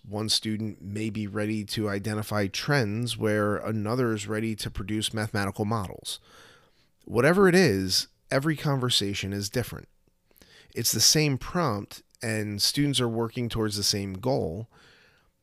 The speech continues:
They're just getting what they need in the process. You know, this same approach works for our other skills as well. You know, if we look at creating explanations,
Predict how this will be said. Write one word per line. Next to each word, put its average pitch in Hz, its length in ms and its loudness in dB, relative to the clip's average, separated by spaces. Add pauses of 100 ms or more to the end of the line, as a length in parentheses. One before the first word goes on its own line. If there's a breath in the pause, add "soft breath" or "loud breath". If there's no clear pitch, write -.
They're 131 160 2
just 143 260 2
getting 139 580 2
what 113 220 4 (160)
they 113 220 2
need 107 320 -2
in 92 240 -6
the 92 60 -6
process. - 760 -4 (720 loud breath)
You 139 100 -4
know, 117 80 2
this 147 200 8
same 160 220 6
approach 139 440 2
works 120 340 0
for 104 560 0
our 110 240 2
other 117 240 4
skills 95 380 0
as 95 140 -2
well. - 320 -4 (340 loud breath)
You - 100 -4
know, 110 120 2
if 117 260 -2
we 113 100 0
look 113 220 2
at 107 220 0
creating 107 500 0
explanations, 113 920 -2